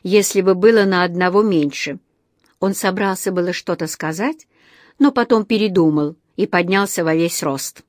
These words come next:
«У нас был очень тяжелый день», сказал он утомленно. «Пожалуй, остальные показания я выслушаю в своих личных покоях». Паддингтон с мистером Крубером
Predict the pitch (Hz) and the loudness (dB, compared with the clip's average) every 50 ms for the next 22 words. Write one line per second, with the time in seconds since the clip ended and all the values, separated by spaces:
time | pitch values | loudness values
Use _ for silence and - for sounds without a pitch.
0 | _ _ _ _ _ _ _ _ _ - - 190 196 202 175 156 143 - - - | _ _ _ _ _ _ _ _ _ -4 0 0 2 2 2 0 0 -4 -10 -14
1 | - - 151 156 156 - _ - 240 - - - - - - 127 - - 175 147 | -12 -12 -12 -12 -14 -6 _ -2 -2 -2 -2 -6 -8 -8 -10 -12 -12 -12 -10 -8
2 | 175 175 165 160 156 160 160 190 202 175 151 - _ _ _ _ _ - - - | -6 -6 -6 -6 -6 -4 -2 0 0 0 -2 -6 _ _ _ _ _ -12 -8 -4
3 | - 165 156 160 156 151 160 165 165 165 160 - 165 170 165 156 147 139 135 135 | -4 -2 -2 -2 -2 -2 -2 -2 -2 -2 -2 -2 -2 0 0 -2 -2 -2 -4 -4
4 | 143 160 _ _ - - _ _ _ _ - 311 302 220 220 151 127 117 120 117 | -6 -8 _ _ -20 -20 _ _ _ _ -2 0 0 0 0 -2 -2 -4 -8 -12
5 | - _ _ _ _ _ _ _ _ - 190 202 - - 214 208 220 214 202 190 | -16 _ _ _ _ _ _ _ _ -6 -6 -4 -2 0 2 2 2 2 2 0
6 | - 196 - 202 196 208 254 330 339 302 262 240 220 202 202 190 190 240 247 - | -2 -2 0 0 2 2 4 4 6 6 6 4 4 4 2 2 2 2 0 0
7 | - 208 196 - - 202 190 190 185 - - - - - - 214 202 202 196 180 | 0 -4 -4 -2 0 0 0 0 0 -2 -8 -20 -12 -4 0 2 4 4 4 4
8 | - 214 202 220 202 - - 208 190 190 - _ - 185 170 _ - 151 143 135 | 2 0 0 0 0 -2 -2 -2 -2 -4 -4 _ -4 -4 -4 _ -4 -2 -2 -2
9 | 127 127 135 - - - - _ _ _ _ _ _ _ _ _ _ _ _ _ | -2 -6 -10 -14 -18 -20 -20 _ _ _ _ _ _ _ _ _ _ _ _ _
10 | _ _ _ _ _ _ _ _ _ _ _ _ _ _ _ _ _ _ _ _ | _ _ _ _ _ _ _ _ _ _ _ _ _ _ _ _ _ _ _ _
11 | _ _ _ _ _ - 202 202 202 196 180 180 180 170 - - 175 180 175 - | _ _ _ _ _ -2 0 2 2 0 0 -4 -4 -4 -4 -4 -4 -4 -4 -6
12 | - 190 185 190 175 - - 180 170 175 165 165 - 170 202 247 233 226 175 165 | -6 -4 -4 -4 -4 -6 -6 -4 -4 -4 -4 -4 -2 -2 -2 0 0 0 0 0
13 | 151 156 156 | -2 -4 -6